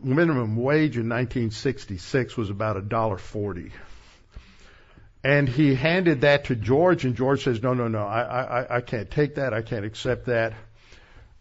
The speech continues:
And Pastor Thiem looked him in the eye as only he could do and said, "If you can't accept this, you'll never understand grace." The other example comes from Jim Myers.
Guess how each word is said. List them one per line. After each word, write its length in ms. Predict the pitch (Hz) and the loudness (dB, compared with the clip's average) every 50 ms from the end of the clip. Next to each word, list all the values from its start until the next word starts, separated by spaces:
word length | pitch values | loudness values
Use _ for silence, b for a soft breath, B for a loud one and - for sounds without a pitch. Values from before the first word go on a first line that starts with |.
| - - - | -20 -16 -10
And 120 | 104 107 113 | -10 -6 -2
Pastor 340 | 135 131 131 127 - 120 107 | 0 -2 -2 -2 -2 -4 -2
Thiem 300 | - 139 127 113 104 110 | 0 0 0 0 0 -2
looked 200 | 120 120 - - | -2 -2 -2 -2
him 140 | 117 107 | -2 -2
in 60 | 117 113 | -2 -2
the 160 | 110 98 98 | -2 -4 -2
eye 320 | 98 107 107 110 113 110 | -2 -2 -2 0 0 -2
as 100 | 104 98 | -2 -2
only 240 | 120 120 113 107 107 | -2 -4 -2 -2 -4
he 200 | 101 110 120 113 | -2 -2 -2 -4
could 200 | 110 - 104 85 | -4 -6 -10 -6
do 260 | 90 113 104 104 101 | -4 -4 -4 -2 -4
and 120 | 95 101 101 | -6 -8 -8
said, 340 | - 120 107 110 104 90 - | -8 -6 -6 -6 -6 -8 -6
"If 240 | - 117 107 110 123 | -6 -6 -6 -6 -4
you 140 | 123 127 | -6 -6
can't 320 | 120 - - 135 117 110 107 | -6 -6 -6 -6 -4 -4 -4
accept 480 | 110 107 - - - 110 104 104 - | -4 -6 -8 -8 -6 -6 -6 -6 -6
this, 480 | - 98 104 95 82 104 - - - - - - - - - b b b b b b b | -8 -6 -6 -6 -6 -10 -14 -14 -16 -16 -16 -18 -20 -20 -20 b b b b b b b
you'll 180 | 110 113 107 104 | -2 -2 -2 -2
never 640 | 104 95 95 104 107 107 110 113 113 101 117 117 110 110 | -4 -6 -4 -4 -2 0 0 0 0 -2 -4 -6 -6 -6
understand 680 | 110 110 110 104 98 95 - - 110 104 104 95 92 85 | -6 -4 -4 -4 -6 -8 -8 -8 -8 -8 -6 -8 -8 -10
grace." 600 | 82 90 85 82 78 73 - - - - - - - - _ _ - _ _ _ - - - - - _ _ _ _ _ _ _ _ - - - - _ - _ _ - - _ - _ - _ _ _ - _ _ _ - _ _ _ _ - _ _ - - - - - _ _ - b b b b b b b b b b b - | -10 -12 -12 -12 -12 -14 -16 -16 -18 -18 -18 -18 -20 -20 _ _ -20 _ _ _ -20 -20 -20 -20 -20 _ _ _ _ _ _ _ _ -20 -20 -20 -20 _ -20 _ _ -20 -20 _ -20 _ -20 _ _ _ -20 _ _ _ -20 _ _ _ _ -20 _ _ -20 -20 -20 -20 -20 _ _ -20 b b b b b b b b b b b -4
The 120 | 113 120 | 0 4
other 180 | 151 190 170 139 | 4 6 6 4
example 480 | 120 92 113 131 131 131 131 175 156 | 2 2 0 0 0 0 0 -2 -6
comes 280 | - - 135 123 120 - | -4 -2 -2 -2 -2 -2
from 160 | - 123 117 | -2 -4 -2
Jim 180 | 110 113 113 117 | 0 0 0 0
Myers. 520 | 117 135 151 160 139 101 90 87 - - | 0 0 0 0 0 -2 -6 -8 -14 -18